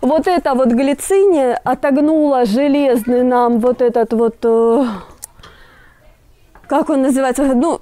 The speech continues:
в общем, отогнула. Ой, просто по маслу режет. Прекрасно. Захват такой хороший. Раз и всё. Ну, муж, конечно, полезет на крышу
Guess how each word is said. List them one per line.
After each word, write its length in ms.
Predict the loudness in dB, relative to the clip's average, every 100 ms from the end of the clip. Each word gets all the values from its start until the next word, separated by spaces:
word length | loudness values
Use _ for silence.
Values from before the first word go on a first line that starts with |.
| -4
в 80 | -4
общем, 360 | -2 -4 -4 -6 -20 -20 -20 -20 -20 -20 -8
отогнула. 760 | -6 -2 0 2 2 2 0 -2 -12 -20 -20 -20 -20 -20 -20 -20 -18 -6
Ой, 260 | -2 0 0
просто 480 | -2 -4 -4 -4 -4
по 160 | 0
маслу 560 | 0 0 -2 -6 -6 -2
режет. 600 | 0 0 -2 -4 -6 -8 -20 -20 -20 -20 -20 -20 -20 -20 -20 -20 -6
Прекрасно. 960 | -2 0 -2 -2 0 -2 -4 -6 -6
Захват 540 | -4 -8 -6 -4 -4 -4
такой 260 | -10 -8 -8
хороший. 680 | -4 -4 -4 -6 -6 -4 -4 -10 -20 -20 -20 -20 -12 -10 -10 -8
Раз 280 | -4 -4 -4
и 60 | -6
всё. 400 | -4 -2 -2 -2 -10 -20 -18 -4
Ну, 180 | -2 0
муж, 160 | -2
конечно, 440 | -2 -2 -2 -4 -6
полезет 480 | -4 -2 -2 -4 -6
на 100 | -6
крышу 500 | -2 -4 -2 -4